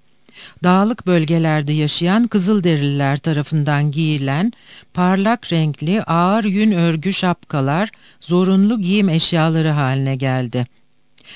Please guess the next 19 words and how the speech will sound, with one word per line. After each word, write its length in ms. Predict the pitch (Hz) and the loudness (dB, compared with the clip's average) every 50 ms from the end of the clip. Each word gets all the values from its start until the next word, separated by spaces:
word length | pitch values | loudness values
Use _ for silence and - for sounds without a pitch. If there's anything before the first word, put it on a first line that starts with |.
| - - - | -20 -10 -2
Kamptaki 540 | - 180 185 175 - - 208 196 - 202 | 0 2 2 2 0 -2 -4 -2 -2 -4
tek 300 | - - 226 220 - - | -2 -2 -4 -4 -4 -4
rahat 400 | 165 165 165 170 170 160 - - | -2 0 0 0 0 -2 -4 -4
yer 220 | 151 165 202 233 - - | -4 -4 -4 -4 -2 -4
ateşe 360 | 180 - - 190 175 - 226 | -2 -2 0 -2 0 0 0
yakın 340 | 208 185 170 - - 170 147 | 0 0 0 0 0 0 0
olan 320 | 135 131 135 131 131 135 | 0 0 0 0 0 -2
yerdi. 500 | 139 135 131 131 131 127 120 - 131 127 - _ _ _ _ _ _ _ _ _ - - - - _ - | -2 -2 -2 -2 -4 -4 -4 -4 -6 -6 -6 _ _ _ _ _ _ _ _ _ -20 -20 -20 -18 _ -4
Buradan 500 | 170 208 214 202 170 175 180 208 202 190 | -2 0 0 0 0 2 2 2 2 2
birkaç 300 | 190 - - 240 233 - | 0 0 -2 -2 -2 -2
adım 220 | 190 151 165 160 | -2 -2 0 -2
uzaklaştığımızda 1300 | 160 143 143 156 147 143 - 147 143 143 143 - - 151 143 139 143 143 143 131 123 - 165 180 226 247 - - - - _ - | -2 0 -2 -2 -2 -4 -4 -4 -4 -4 -4 -4 -4 -2 -2 0 0 0 -2 -4 -4 -4 -2 -2 -2 -2 -6 -12 -20 -20 _ -20
soğuk 500 | - - 180 185 196 220 233 - _ - | -10 -4 0 0 2 0 0 -2 _ 0
kemiklerimizi 720 | 190 175 175 175 - - 175 170 170 175 175 160 180 208 | 2 2 2 2 0 0 0 0 2 2 2 0 0 0
uyuşturuyordu 1080 | 185 170 160 151 - - - - 143 139 139 135 135 135 131 127 123 120 156 185 220 220 - - - - _ - | 0 0 0 -2 -4 -6 -8 -6 -6 -4 -2 -2 -2 -2 -2 -4 -6 -4 -4 -4 -4 -6 -8 -16 -20 -14 _ -2
ve 120 | 160 165 | 0 0
pus 400 | - - - 208 226 - - - | 0 -2 -4 -4 -4 -4 -6 -8
içimize 560 | - - - - 185 175 175 175 151 175 170 147 | -10 -10 -6 -2 0 2 2 2 2 0 0 0
işliyordu. 720 | 127 - - - - 135 127 127 127 120 117 117 131 | -2 -4 -4 -6 -4 -4 -2 -2 -2 -4 -6 -6 -6